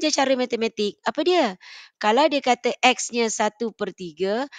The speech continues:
X-nya negatif dua, dalam braket tiga X tolak satu, dalam braket X tambah dua. Dia nak persamaan kuadratik, so you expand.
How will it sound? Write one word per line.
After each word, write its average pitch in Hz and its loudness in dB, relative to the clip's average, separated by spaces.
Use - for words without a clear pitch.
X-nya 233 0
negatif 190 -4
dua, 190 0
dalam 175 -4
braket 233 2
tiga 254 2
X 185 -2
tolak 165 -6
satu, 277 0
dalam 185 2
braket 226 2
X 220 0
tambah 196 0
dua. 175 -4
Dia 285 2
nak - -4
persamaan 208 -2
kuadratik, 285 2
so - -2
you 233 -2
expand. 175 -4